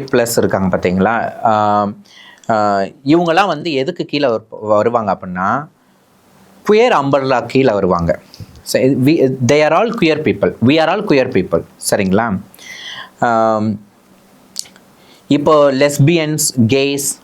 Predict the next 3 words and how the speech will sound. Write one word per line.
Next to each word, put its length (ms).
பைசெக்சுவல், 720
இன்டர்செக்சுவல், 720
ஏசெக்சுவல், 760